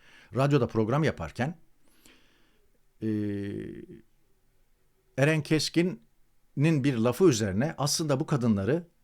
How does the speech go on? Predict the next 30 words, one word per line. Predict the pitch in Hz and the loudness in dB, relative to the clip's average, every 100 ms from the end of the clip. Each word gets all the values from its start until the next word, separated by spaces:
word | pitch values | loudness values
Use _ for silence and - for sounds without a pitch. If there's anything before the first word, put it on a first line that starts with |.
| _ _ | _ _
hiç | 175 - | -4 -4
ciddiye | 120 110 127 | -6 -2 0
almamak | 107 135 107 82 92 | 2 2 0 0 -6
lazım | 92 117 90 | -4 -2 -2
demişti. | 73 - - 151 - _ _ | -4 -8 -6 -8 -10 _ _
Hatta | 156 - 107 127 - _ _ _ _ _ _ _ _ - - - - | -2 0 -2 -4 -6 _ _ _ _ _ _ _ _ -20 -20 -20 -2
çok | 165 165 - | -2 -2 -6
affedersiniz, | 110 76 76 - 107 147 - - - | -8 -8 -8 -6 -6 -6 -10 -16 -2
"Ben," | 127 180 | 0 2
dedi, | 156 104 113 110 | 2 0 -2 -4
"bu | 123 131 | -4 0
Eren | 117 131 | 0 0
Keskin'i | - 143 - 101 104 143 _ _ | 0 -2 -2 -4 -4 -6 _ _
ilk | 165 170 | -2 0
gördüğüm | 135 117 104 104 | 2 2 2 2
yerde | 113 113 131 143 - - | 2 2 0 -2 -8 -6
cinsel | 120 120 165 160 | -2 -2 0 -2
tacizde | - 117 104 92 107 | 0 -2 -2 -2 -2
bulunmazsam | 123 143 120 - 143 110 | 0 0 0 -2 -2 0
namerdim." | 110 120 113 85 69 - | 2 2 0 -2 -10 -14
diye | 78 | -14
konuştu. | - 85 - - - | -10 -10 -10 -14 -12
Sonra | 165 170 | -10 -8
davalık | 151 120 101 101 | -6 -6 -8 -8
oldular | 82 85 90 | -10 -12 -12
falan | 92 73 76 | -12 -14 -14
filan. | 73 73 - | -12 -14 -6
Ama | 180 160 | -4 -4
Fatih | - 127 131 143 | -6 -8 -4 -4
Altaylı | 120 98 98 139 | -4 -6 -6 -8